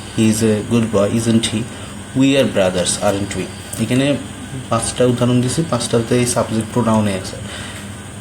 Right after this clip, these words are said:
কেমন? এই জন্য আলাদা করে আর প্রোনাউন করা লাগে নাই আমাদের। আহ, এগুলো তোমরা পারবা। It is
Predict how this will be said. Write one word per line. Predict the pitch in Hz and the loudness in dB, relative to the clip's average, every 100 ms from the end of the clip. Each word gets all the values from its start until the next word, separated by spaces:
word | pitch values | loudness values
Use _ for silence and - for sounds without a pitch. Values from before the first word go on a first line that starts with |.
| - - | -10 -2
কেমন? | 170 104 | 0 2
এই | 107 | 2
জন্য | 104 101 | 2 2
আলাদা | 101 101 98 104 101 | 2 4 4 2 0
করে | 101 104 | 2 2
আর | 104 - - - - - - - | 2 -2 -8 -10 -12 -14 -14 -6
প্রোনাউন | 104 101 98 98 | 0 0 0 0
করা | 101 | 2
লাগে | 104 95 | 2 0
নাই | 95 - - - - | -4 -8 -12 -10 -8
আমাদের। | 90 95 - - - - - - - - - - - - - - - - | -6 -8 -10 -14 -14 -14 -14 -12 -14 -14 -14 -14 -14 -14 -14 -14 -14 -8
আহ, | 95 95 92 117 | -4 -4 -2 -2
এগুলো | 117 120 117 | 2 2 2
তোমরা | 113 110 107 | 2 2 2
পারবা। | 107 101 | 2 2
It | 107 113 | 2 0
is | 104 107 104 - - | 0 0 2 2 0